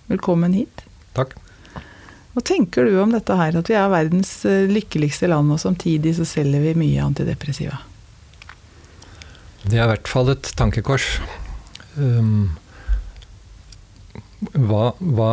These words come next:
Speaker 2: måler man når man måler lykke? Ehm,
Speaker 1: Mm.
Speaker 2: lykke er noe forbigående. Ehm, litt som forelskelse.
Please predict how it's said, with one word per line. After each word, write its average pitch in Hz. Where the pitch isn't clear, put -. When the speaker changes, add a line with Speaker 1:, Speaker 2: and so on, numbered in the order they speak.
Speaker 2:
måler 110
man 107
når 110
man 117
måler 117
lykke? 127
Ehm, 113
Speaker 1:
Mm. 170
Speaker 2:
lykke -
er 127
noe 113
forbigående. 104
Ehm, 113
litt 113
som 113
forelskelse. 113